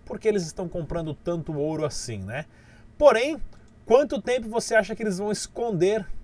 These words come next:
quanto de Bitcoin as nações vão ter, né? Pois é, as nações vão estar estocando Bitcoin muito em breve como reserva de valor.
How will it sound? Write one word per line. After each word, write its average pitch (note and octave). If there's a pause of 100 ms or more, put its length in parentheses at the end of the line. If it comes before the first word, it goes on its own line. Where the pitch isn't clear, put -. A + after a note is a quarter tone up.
(160)
quanto G3
de F3+
Bitcoin E3+
as F3+
nações E3
vão F3+
ter, A2
né? C3+
Pois F#3+
é, A#2
as -
nações C#3
vão D3
estar F#3+ (360)
estocando G3+
Bitcoin F#3+
muito G3
em A#3+
breve C#3+
como E3+
reserva E3+
de C#3
valor. C#3